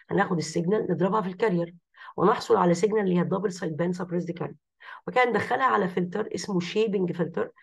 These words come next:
والفلتر ده بيبقى له ترانسفير فانكشن اسمها اتش اوف اوميجا، وهي اللي هتحول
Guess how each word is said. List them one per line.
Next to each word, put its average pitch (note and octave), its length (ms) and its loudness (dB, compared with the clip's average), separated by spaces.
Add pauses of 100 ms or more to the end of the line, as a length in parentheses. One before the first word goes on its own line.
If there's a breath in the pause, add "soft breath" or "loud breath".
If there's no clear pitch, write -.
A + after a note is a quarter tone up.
(220 loud breath)
والفلتر A3+ 420 2
ده F#3 200 2
بيبقى F#3 280 -2
له F#3 100 -2
ترانسفير F3 460 -4
فانكشن - 300 -2
اسمها B2 340 -4
اتش F2+ 160 -6
اوف E3+ 160 -4
اوميجا، - 340 4 (280 loud breath)
وهي A#3 260 6
اللي A3+ 120 6
هتحول G3+ 680 0